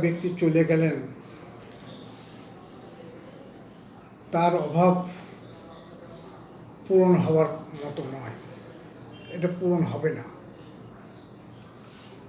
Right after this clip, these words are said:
যে লোকটি তার জীবনের শুরু থেকে এই দেশের রাজনীতিতে প্রগতিশীল রাজনীতির সঙ্গে সম্পৃক্ত ছিলেন, এই দেশের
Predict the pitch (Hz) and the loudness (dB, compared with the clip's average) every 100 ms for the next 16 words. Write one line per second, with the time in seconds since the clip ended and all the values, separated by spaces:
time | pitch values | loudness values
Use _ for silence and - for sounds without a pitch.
0 | - - - 170 160 185 185 180 - 196 | -20 -16 -10 0 8 8 10 8 6 8
1 | 180 180 - - - - - - - 160 | 8 6 -2 -10 -16 -18 -20 -18 -2 2
2 | 160 175 170 175 170 - 170 165 160 175 | 4 4 4 2 0 -2 0 0 0 0
3 | 170 165 160 160 170 151 151 156 160 - | 4 4 2 -2 -2 0 -2 0 -2 -2
4 | 151 156 - - - - - - - - | -6 -6 -10 -14 -16 -18 -18 -18 -20 -20
5 | - - - 165 180 180 - 185 180 180 | -20 -8 2 6 6 6 4 6 6 2
6 | - - - - - - - 165 156 175 | -4 -14 -18 -18 -18 -18 -14 -4 2 6
7 | 170 170 170 - 170 165 156 160 143 156 | 6 4 0 0 2 2 2 -2 -4 -6
8 | 165 160 170 156 160 - - - - - | -6 -6 -4 -4 -4 -8 -14 -16 -16 -18
9 | - - - - - 170 160 160 175 | -18 -20 -18 -14 -4 0 0 2 2